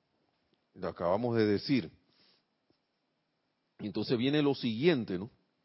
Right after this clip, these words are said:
Cuando el otro individuo está callado, ajá, después de practicar un poco, porque al principio les tomará más tiempo lograr esta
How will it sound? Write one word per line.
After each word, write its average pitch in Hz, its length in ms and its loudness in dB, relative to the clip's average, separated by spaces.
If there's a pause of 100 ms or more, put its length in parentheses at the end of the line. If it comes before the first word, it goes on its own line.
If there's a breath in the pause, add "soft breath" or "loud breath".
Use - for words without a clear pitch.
(340 soft breath)
Cuando 110 220 0
el 131 60 6
otro 165 180 2
individuo 165 500 2
está 151 220 0
callado, 139 560 4 (1700)
ajá, 113 360 -2
después 170 320 2
de 202 80 6
practicar 147 400 4
un 160 120 -4
poco, 170 440 -2 (1040)
porque 120 200 2
al 117 80 4
principio 156 420 2
les 139 140 4
tomará 117 280 4
más 143 220 0
tiempo 135 460 0
lograr 104 380 2
esta 131 300 -2